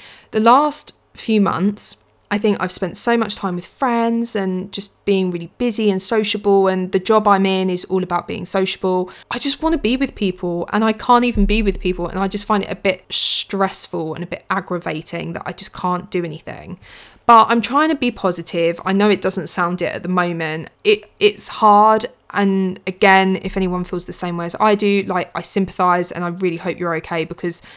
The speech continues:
I have, like, good days and bad days, or, like, even good hours and bad hours. Like, one minute I'm absolutely fine, I'm cool, and then the next I'm like, "Get me out of this house," like,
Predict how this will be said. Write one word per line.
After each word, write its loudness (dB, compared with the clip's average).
I 6
have, 6
like, -6
good 0
days 4
and -2
bad 0
days, -4
or, 4
like, 0
even 0
good 6
hours 0
and -6
bad 0
hours. -2
Like, 0
one 4
minute 2
I'm -4
absolutely 0
fine, 2
I'm -4
cool, 0
and -2
then -2
the -2
next 0
I'm -6
like, -8
"Get -2
me 0
out 2
of -10
this -6
house," 4
like, -2